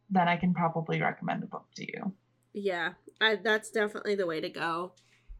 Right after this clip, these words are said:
Speaker 2: And, like, I am, I know people who, like, liked Harry Potter, and they're like, "Oh, there's a book, like, I'll try that." And
Speaker 1: Mm-hmm.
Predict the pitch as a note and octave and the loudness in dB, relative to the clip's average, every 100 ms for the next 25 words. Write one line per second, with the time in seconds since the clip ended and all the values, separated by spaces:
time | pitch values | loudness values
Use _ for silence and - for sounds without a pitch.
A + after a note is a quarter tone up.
0 | _ _ - A3+ G#3 G3+ F#3+ - G#3+ G#3+ | _ _ -2 2 4 2 0 2 2 2
1 | G3 D#3+ - G3 A3+ G#3 G3+ G3 F#3 E3+ | 0 -4 -4 -2 -2 -4 -4 -4 -2 -2
2 | - G3+ F#3 F3+ E3 - _ _ - F#3 | -2 -2 -2 -2 -4 -6 _ _ -8 -6
3 | F#3 - G3+ F3+ D#3 C#3+ F#3 E3 E3 D3 | -6 -8 -8 -2 -2 0 2 2 2 -6
4 | C3+ - _ _ _ - G#3+ G3+ G3 F#3+ | -8 -12 _ _ _ -6 -2 -2 -4 -6
5 | - E4+ D4+ F#3 F#3 F#3+ - A#3 A3 F3+ | 0 0 2 0 -4 -6 -4 -2 -2 -4
6 | F3 - G3 - G#3 G#3+ G3 G#3 F#3+ E3 | -10 -6 -6 -2 0 2 2 2 4 2
7 | E3 - _ A3 G3+ F#3+ E3 D3+ F#3 F3 | -4 -8 _ -4 -4 -4 -6 0 2 2